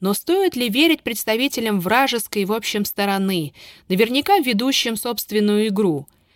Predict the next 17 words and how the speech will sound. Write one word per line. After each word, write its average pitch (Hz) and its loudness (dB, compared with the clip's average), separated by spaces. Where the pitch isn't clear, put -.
Хотя - -4
ситуативно 247 -2
они 226 -2
сейчас, 233 -4
пожалуй, 220 -2
на 202 0
одной 196 -2
стороне, 196 -4
а - -8
это 233 -4
уже 262 0
немало 196 0
для 185 -4
человека, 165 -4
которому 185 -2
собственный 175 -4
госсекретарь 180 -2